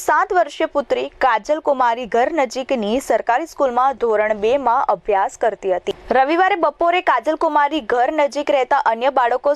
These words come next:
સાથે ઘરની સામે સોસાયટીના રહીશોએ બનાવેલા કૃત્રિમ તળાવમાં નહાતી હતી. તે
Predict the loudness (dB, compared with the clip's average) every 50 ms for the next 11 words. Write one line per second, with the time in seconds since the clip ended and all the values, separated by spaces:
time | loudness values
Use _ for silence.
0 | 0 0 0 0 0 -2 -2 -4 -2 0 0 0 0 -2 -6 -4 -2 0 0 0
1 | 0 -4 -4 -2 -2 -2 0 0 -2 -2 0 0 0 2 2 2 0 -2 -4 -2
2 | 0 0 2 2 0 0 0 0 0 0 0 0 0 -2 -2 -4 -14 -20 -14 -6
3 | -2 -2 -2 -2 -2 -2 -2 -2 0 0 2 2 2 2 2 0 0 0 0 0
4 | 0 -2 -2 -2 0 0 -2 -2 -2 -2 -2 -2 -2 -6 -10 -10 -10 -14 -18 -18
5 | -20 -10 -2 0 0